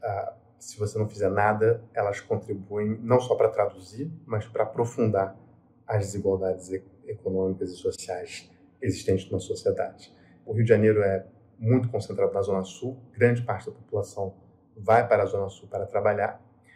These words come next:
e, ah, e, portanto, enfrenta, evidentemente, ah, grandes níveis de trânsito para chegar até a Zona Sul do Rio de Janeiro. É, e dentro da Zona Sul existe o que eles chamam de faixa reversível,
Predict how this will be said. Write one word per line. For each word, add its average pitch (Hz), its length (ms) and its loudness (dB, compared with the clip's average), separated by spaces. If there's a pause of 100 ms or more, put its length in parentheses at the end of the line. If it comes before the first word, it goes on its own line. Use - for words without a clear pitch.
(280)
e, 117 360 -2 (120)
ah, 104 680 2
e, 113 60 -10
portanto, - 400 -6
enfrenta, 104 760 -2
evidentemente, 98 800 -12 (360)
ah, 104 180 -2
grandes 113 360 4
níveis 107 220 0
de - 80 -6
trânsito - 560 2 (160)
para 98 100 -8
chegar 98 280 -4
até 104 120 -4
a 98 40 -2
Zona 101 220 -4
Sul - 220 -20 (640)
do - 80 -12
Rio 95 100 -10
de 92 60 -10
Janeiro. 98 340 -4 (440)
É, 110 240 0
e 127 60 -6
dentro 151 280 4
da 160 80 8
Zona 107 200 4
Sul - 380 -10 (280)
existe 110 720 -6
o 107 60 -12
que - 100 -14
eles 104 120 -8
chamam 110 480 0
de 107 100 -14
faixa 120 380 -2
reversível, 117 640 -2